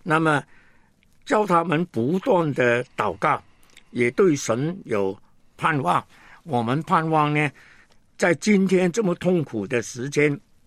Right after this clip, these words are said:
内地的教会呢，也要呢，坚持你们的信心，等候神，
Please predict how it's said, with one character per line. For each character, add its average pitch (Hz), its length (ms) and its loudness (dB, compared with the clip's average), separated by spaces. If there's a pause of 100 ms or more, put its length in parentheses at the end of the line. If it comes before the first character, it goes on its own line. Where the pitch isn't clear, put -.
(680)
内 190 240 4
地 175 180 0
的 139 140 0
教 147 220 -2
会 151 180 2
呢， 147 160 0 (600)
也 113 380 2
要 147 260 2
呢， 139 280 -2 (480)
坚 185 360 2
持 131 520 -4
你 110 140 -2
们 104 200 -2
的 117 160 -2
信 143 280 -2
心， 139 280 0 (880)
等 123 260 0
候 139 260 2
神， 110 320 -4